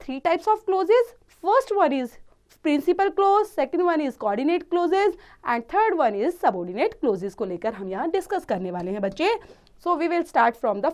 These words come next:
first one, principal clauses। A principal clause is a main clause in a sentence and is not dependent on any other clause for its meaning।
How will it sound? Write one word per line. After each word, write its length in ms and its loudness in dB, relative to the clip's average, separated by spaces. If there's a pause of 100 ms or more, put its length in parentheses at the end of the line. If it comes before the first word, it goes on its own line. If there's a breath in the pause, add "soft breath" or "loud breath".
first 300 2
one, 200 2 (360 loud breath)
principal 440 4 (200)
clauses। 420 -2 (1200 soft breath)
A 60 6
principal 680 2
clause 320 -4 (360 soft breath)
is 160 0
a 60 2
main 380 2 (120)
clause 280 -2 (160)
in 160 -4
a 40 -2
sentence 640 -4 (120)
and 120 -4
is 140 -8 (140)
not 260 -4
dependent 720 0
on 160 0 (120)
any 260 -2
other 180 -2
clause 540 -2
for 160 -4
its 240 -8
meaning। 420 2